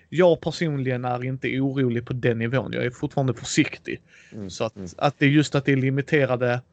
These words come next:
Speaker 1: platser och sånt gör att liksom, ja men okej, då kan jag gå dit. Alltså, de har tänkt på de här grejerna. Eh,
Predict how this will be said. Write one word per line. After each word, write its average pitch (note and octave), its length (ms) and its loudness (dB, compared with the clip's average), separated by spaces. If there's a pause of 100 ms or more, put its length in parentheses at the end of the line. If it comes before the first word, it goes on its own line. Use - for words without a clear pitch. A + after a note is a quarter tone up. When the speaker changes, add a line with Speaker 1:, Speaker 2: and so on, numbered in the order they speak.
(420)
Speaker 1:
platser C#3 480 0
och B2 80 -2
sånt A#2+ 240 -6
gör A#2 280 0
att - 120 -8
liksom, A#2+ 340 -4
ja C#3+ 120 2
men D3 120 2
okej, C#3 240 2
då C3 80 0
kan C3 120 -2
jag A#2 80 -2
gå B2+ 80 -2
dit. - 480 -6
Alltså, C3 420 0
de C#3 240 0
har C3 80 2
tänkt A#2 360 -4
på - 80 -6
de A#2 120 -6
här A#2 140 -6
grejerna. G#2+ 380 -4 (1700)
Eh, C3+ 360 4